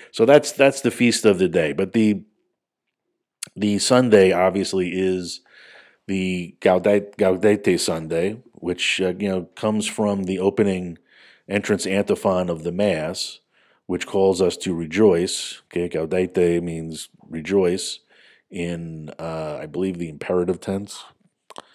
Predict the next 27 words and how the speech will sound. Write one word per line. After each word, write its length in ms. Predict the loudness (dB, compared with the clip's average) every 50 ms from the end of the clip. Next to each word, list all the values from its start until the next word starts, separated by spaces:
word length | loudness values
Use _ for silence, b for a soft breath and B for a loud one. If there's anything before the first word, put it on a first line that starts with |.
| B B B B B B B B B B B B B _ -8
Uh, 560 | -6 -2 -2 0 0 0 0 0 -2 -2 -4 B B B B B B B B B B B B _ _ _ -16 -16
I 40 | -14
probably 240 | -4 0 0 0 2
got 160 | 0 -4 -6
that 160 | -6 -8 -8 -8
wrong. 380 | -8 -10 -10 -10 -12 -14 -16 -6
Probably 200 | -2 -2 -2 -2
even 100 | -4 -6
got 160 | -10 -10 -10
the 60 | -12
tense 320 | -10 -8 -8 -8 -8 -10 -10
wrong, 300 | -10 -10 -12 -12 -14 -18 _ _ _ _
if 160 | -18 -18 -10 -10
that 180 | -10 -6 -4
tense 200 | -6 -6 -6 -8
even 200 | -10 -10 -10 -12
exists 380 | -14 -12 -10 -10 -8 -8 -10 -14
in 100 | -14 -14
Latin. 400 | -12 -12 -12 -12 -14 -18 -20 _ B B B B B B B B
But, 200 | 6 6 8 10
you 200 | 8 10 10 12
know, 140 | 10 10 10
the, 220 | 8 6 4 4 2 -2 -6
it's, 440 | -6 -4 -4 -4 -4 -4 -10 -8 -4 -2
it's 280 | -2 -2 -2 0 0
a 320 | 2 2 2 2 0 -2 -4
direct 680 | -4 -2 -2 2 4 4 4 4 2 -6 -16 -18 -18